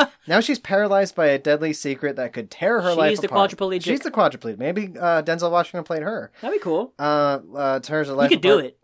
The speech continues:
Speaker 2: You know
Speaker 1: with,
Speaker 2: he could.
Speaker 1: with her job and marriage on the line, Lauren's desire for retribution becomes a lethal inferno, blah, blah, blah, as she fights to save her livelihood, blah, blah, blah, in her life.
Speaker 2: Boring.
Speaker 1: I know, fell asleep reading that.
Speaker 2: Mm-hmm.
Speaker 1: Gabriel, what is the title of this book?
Speaker 2: But it's James Patterson book?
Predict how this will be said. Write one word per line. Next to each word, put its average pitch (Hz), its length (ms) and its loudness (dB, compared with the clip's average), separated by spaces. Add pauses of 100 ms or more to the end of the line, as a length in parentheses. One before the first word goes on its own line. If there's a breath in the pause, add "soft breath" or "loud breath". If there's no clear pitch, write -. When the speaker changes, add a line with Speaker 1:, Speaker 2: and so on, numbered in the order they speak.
(100)
Speaker 2:
You 196 100 -2
know 208 80 2
Speaker 1:
with, 202 80 0
Speaker 2:
he 185 40 -8
could. 156 300 -6
Speaker 1:
with 160 140 -4
her 175 120 -2
job 170 320 0
and 190 100 -2
marriage 156 300 0
on 135 180 -2
the 123 100 -4
line, 147 500 0
Lauren's 135 340 -2
desire 127 400 -2
for 120 160 -8
retribution 127 720 -8
becomes 113 320 -12
a 101 60 -12
lethal 113 420 -10
inferno, 113 440 -10
blah, 104 200 -10
blah, 104 160 -10
blah, 101 200 -12
as 104 100 -10
she 113 100 -12
fights 104 300 -12
to - 80 -12
save 110 180 -10
her 107 60 -10
livelihood, 101 440 -12
blah, 107 160 -10
blah, 101 140 -10
blah, 185 140 -14
in 180 60 -16
her 190 40 0
life. 196 80 2 (140)
Speaker 2:
Boring. 151 760 -8
Speaker 1:
I 104 80 -14
know, 107 80 -10
fell 139 240 -4
asleep 113 300 -10
reading 104 180 -14
that. 98 220 -16
Speaker 2:
Mm-hmm. 214 400 -6
Speaker 1:
Gabriel, 247 600 0
what 214 340 0
is 220 220 0
the 185 160 -10
title 180 460 -6
of 127 200 -10
this 113 120 -14
book? - 200 -20
Speaker 2:
But 170 120 -6
it's 160 160 -12
James 175 200 -6
Patterson 185 320 -2
book? 208 240 -6